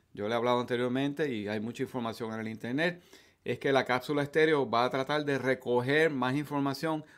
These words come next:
donde no la hay. Entonces vas a escuchar la señal más un montón de ruido porque, eh, el mono solamente funciona lateralmente y estéreo tiene que tener la,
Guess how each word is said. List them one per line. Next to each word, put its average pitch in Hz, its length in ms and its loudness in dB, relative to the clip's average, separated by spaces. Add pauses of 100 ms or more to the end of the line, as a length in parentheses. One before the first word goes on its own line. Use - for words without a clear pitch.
(160)
donde 127 320 2
no 135 160 0
la 131 240 4
hay. 113 240 2 (880)
Entonces 113 340 -6
vas 117 140 0
a 135 60 0
escuchar 156 320 2
la 160 100 2
señal 165 460 0
más 127 300 -2 (300)
un 123 160 -8
montón 151 300 -4
de 151 100 -2
ruido 175 300 2
porque, 110 680 -4 (420)
eh, 110 380 -6
el 113 80 -4
mono 123 280 -2
solamente 143 520 -2
funciona 131 560 -4
lateralmente 123 920 -4
y 101 580 -8 (100)
estéreo 113 640 -2 (380)
tiene 110 420 -8 (260)
que 107 140 -8
tener 104 260 -6
la, 104 420 -6